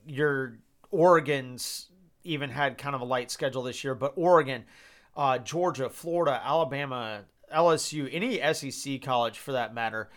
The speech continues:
um, those are, they're, they're playing hard. And I'm gonna go off on a tangent here really quick. I'm an S E C guy. I love S E C football.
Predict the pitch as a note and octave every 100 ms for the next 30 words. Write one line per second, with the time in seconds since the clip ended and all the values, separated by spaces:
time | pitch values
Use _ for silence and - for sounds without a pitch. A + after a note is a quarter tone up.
0 | - - _ - C#3 C3 B2+ A2 G2 _
1 | _ _ _ _ _ - - F#3 C#3 A#2+
2 | F3+ D#4 D4 G#3+ E3 C#3 B3 G#3 - D#3+
3 | - - _ _ _ _ _ _ _ -
4 | F#3+ G3+ - B3 C4 F#3 - C3+ G2 G2+
5 | - F3+ B3 A3+ G#3+ G3+ G3 D#3+ C#3+ C#3
6 | C3 B2 A#2 C3 B2+ B2+ B2 B2 - -
7 | - - D#3 B3+ A#3+ G3+ G3+ F3 D#3 C#3
8 | C3 B2+ B2+ - _ _ C#3 C#3 D3 G#3+
9 | F#3+ F3+ E3+ D3+ D3 C#3 - A#2+ G#2+ G2+
10 | G2+